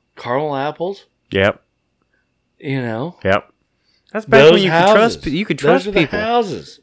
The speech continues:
Speaker 2: You could trust people. Now you got the meth heads down the street putting fucking, uh, heroin needles in the fucking, uh, apples. You know, you don't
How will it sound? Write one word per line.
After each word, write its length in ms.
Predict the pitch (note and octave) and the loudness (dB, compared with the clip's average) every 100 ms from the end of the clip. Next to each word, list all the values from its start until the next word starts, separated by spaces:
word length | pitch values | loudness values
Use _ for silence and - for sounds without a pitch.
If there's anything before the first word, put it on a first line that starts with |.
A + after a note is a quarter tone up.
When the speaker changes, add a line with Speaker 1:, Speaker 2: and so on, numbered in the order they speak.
| - | -4
Speaker 2:
You 100 | E3+ | -4
could 80 | |
trust 240 | D#3+ G#3 - | -2 -4 -2
people. 220 | F3 F#3 | -4 -2
Now 180 | F3 G#3+ | 2 2
you 100 | A#3+ | 2
got 140 | F#3+ | 0
the 40 | D3+ | 0
meth 280 | D3 G3 A#3 | 0 0 0
heads 300 | F3+ F3 F3 | 2 2 2
down 220 | E3 D#3+ | 0 0
the 60 | D3 | -2
street 340 | - G#3+ A#3 | -2 0 0
putting 240 | F3+ F3+ F3 | 2 0 2
fucking, 460 | F#3 F#3+ F#3+ F#3 F3+ - - _ _ - | 2 2 0 -6 -10 -16 -20 _ _ -4
uh, 240 | B2 C3+ F2 - B1+ - - - | 0 0 -2 -10 -18 -20 -12 -4
heroin 440 | G3 C4 A3+ D3+ | 0 2 2 0
needles 320 | C#3+ A#2+ A2 | 2 2 0
in 100 | A2+ | -2
the 60 | G#2 | 0
fucking, 560 | A2+ A2 G#2+ G2+ G2+ - _ _ - | 2 2 0 -4 -6 -8 _ _ -6
uh, 200 | A#2 F#2 | -2 0
apples. 400 | G#2 F#2+ E2+ G2 | 0 0 -4 -2
You 80 | C3+ | 0
know, 80 | D#3 | 0
you 80 | |
don't 180 | F3+ F3 | 0 -2